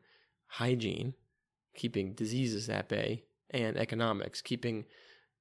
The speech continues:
you know, keeping the, <laughs> the machine going, right? Any sense of virtue is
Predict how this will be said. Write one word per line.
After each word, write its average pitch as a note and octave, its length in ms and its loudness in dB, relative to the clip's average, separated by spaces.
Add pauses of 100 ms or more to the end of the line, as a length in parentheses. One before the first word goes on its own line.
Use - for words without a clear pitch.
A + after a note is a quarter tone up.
(160)
you A2+ 140 -4
know, A#2+ 60 -2
keeping A#2 420 0
the, G#2+ 180 4
<laughs> A#2+ 320 4
the G#2+ 80 2
machine A#2+ 460 4
going, A2 320 4
right? G#2+ 260 4 (540)
Any D3+ 240 10
sense - 320 6
of G#2+ 80 0
virtue C3 680 6 (720)
is A#2 640 6